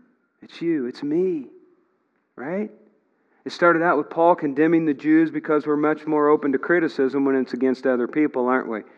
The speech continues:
You know, when we hear somebody criticizing someone else, "Oh, yeah, yeah, that's right, man."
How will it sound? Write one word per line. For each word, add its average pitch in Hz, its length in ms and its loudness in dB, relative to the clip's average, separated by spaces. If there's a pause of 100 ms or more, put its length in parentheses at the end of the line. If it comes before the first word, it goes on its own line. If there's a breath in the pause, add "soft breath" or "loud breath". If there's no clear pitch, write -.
(460 soft breath)
You 127 80 -2
know, 135 100 4
when 139 120 6
we 165 100 10
hear 180 160 10
somebody 165 460 6
criticizing 165 720 6
someone 156 320 4
else, 135 100 2
"Oh, 123 260 8
yeah, 135 240 4
yeah, 147 220 4
that's 160 180 4
right, 160 180 6
man." 147 120 2